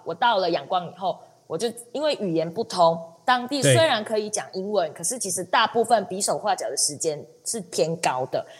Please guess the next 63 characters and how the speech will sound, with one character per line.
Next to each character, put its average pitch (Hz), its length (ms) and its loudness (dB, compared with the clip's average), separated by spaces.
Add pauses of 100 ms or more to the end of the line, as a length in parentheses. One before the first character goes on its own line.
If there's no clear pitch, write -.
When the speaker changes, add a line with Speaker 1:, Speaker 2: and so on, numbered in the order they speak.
(140)
Speaker 1:
然 170 100 0
后 240 140 4
呢， 185 200 4
Speaker 2:
是。 127 120 0
Speaker 1:
我 180 60 2
就 233 100 2
说 - 220 0
：“啊， 262 100 -6 (180)
我 202 80 2
要 226 80 2
到 302 140 -2
大 277 140 -4
金 233 180 -4
石， 175 200 2
怎 175 120 0
么 151 80 -2
办 254 240 2
呢？” 180 220 0
之 190 160 -4
类 214 180 0
的。 156 120 -2 (300)
反 240 200 0
正 381 160 2
呢， 302 120 -2
就 349 140 -2
中 302 260 -2
间 277 300 -2 (140)
搭 240 260 0
错 247 320 -2
了 170 240 4 (260)
好 208 280 -2
几 214 240 -4
班 185 280 -6
车， 190 200 0
然 185 120 -2
后 226 60 -4
搭 226 220 -2
到 240 160 -2
了 196 100 0
他 226 100 -6
们 190 160 -8
当 190 180 -6
地 214 180 -10 (200)
超 269 400 0
级 190 300 -6
local 214 460 -2
的 156 100 -8
车。 170 240 -6 (240)
反 214 120 -6
正 339 220 -4
经 285 240 -2
历 302 120 -2
了 226 140 2
七 330 260 2
七 320 180 2
四 349 200 2
十 285 100 -2
九 180 140 2
的 165 200 0 (180)
劫 196 380 2
难 311 280 4
以 185 120 -6
后， - 460 2